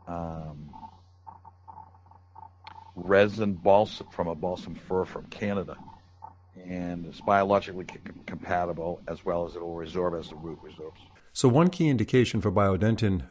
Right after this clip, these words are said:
Speaker 2: based on our discussion, is for a pulp exposure on a primary tooth where there is not excessive bleeding. Um, tell us what biodentin is made of and how to apply it.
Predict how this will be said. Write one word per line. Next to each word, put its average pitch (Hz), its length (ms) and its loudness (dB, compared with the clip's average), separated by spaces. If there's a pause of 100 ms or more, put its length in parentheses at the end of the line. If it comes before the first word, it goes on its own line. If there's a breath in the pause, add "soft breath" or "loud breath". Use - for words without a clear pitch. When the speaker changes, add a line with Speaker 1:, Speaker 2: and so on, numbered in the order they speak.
(100)
Speaker 2:
based 107 240 2
on 98 160 4
our 95 80 4
discussion, 92 420 2
is 98 100 0
for 104 200 2
a 92 60 2
pulp - 340 2
exposure 104 680 4
on 107 160 -2
a 92 60 0
primary 95 440 4
tooth 107 340 0 (120)
where 95 80 0
there 92 100 2
is 85 120 0
not 98 180 2
excessive 98 400 -2
bleeding. 101 400 2 (800 soft breath)
Um, 110 460 2 (320)
tell 247 200 4
us - 140 0
what - 160 4
biodentin 120 560 6
is 90 140 0
made 110 260 6
of 95 300 4
and 104 100 0
how 120 300 0
to 110 100 6
apply 92 300 2
it. - 160 -4